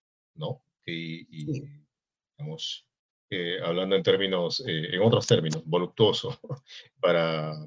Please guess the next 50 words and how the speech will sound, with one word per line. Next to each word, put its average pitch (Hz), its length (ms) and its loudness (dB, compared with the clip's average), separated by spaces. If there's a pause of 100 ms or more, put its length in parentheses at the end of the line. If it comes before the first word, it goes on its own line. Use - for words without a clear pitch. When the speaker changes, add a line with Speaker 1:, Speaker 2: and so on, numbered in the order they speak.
Speaker 1:
para, 80 260 -4
y, 95 60 -4
y, 82 600 -8
y 76 40 -12
bueno, - 420 -6
este, 78 360 -12
van 90 240 -4
a 87 420 -4 (120)
hacerlo 95 680 -2 (160)
de 78 60 -4
manera 80 180 -2
muy 104 120 -4
rápida, 117 540 2 (600)
porque 120 580 2
ellos 104 200 2
mismos 101 280 0
se - 80 -2
han 98 180 -6 (200)
planteado 101 440 2
hacerlo 98 380 0
de 95 60 2
manera 92 280 -4
sumaria. 80 500 2 (440)
Ese - 140 -6
es 95 60 -2
el 90 60 -4
concepto 139 360 -2
que 107 80 -2
ellos 110 120 2
le 139 80 4
han 147 60 4
dado 196 300 2
y 85 100 -6
así 120 420 -2
seguramente 90 480 -4
lo 78 80 2
harán. 69 160 -4 (1400)
Speaker 2:
Bueno, 190 340 4
hoy 196 140 4
hemos 226 180 2
estado 180 340 2
en 175 60 -2
el 170 100 0
Congreso, 185 540 2
hoy 143 120 4
he 143 40 4
estado 160 320 4
en 143 80 4
el 139 80 0
Congreso 156 600 0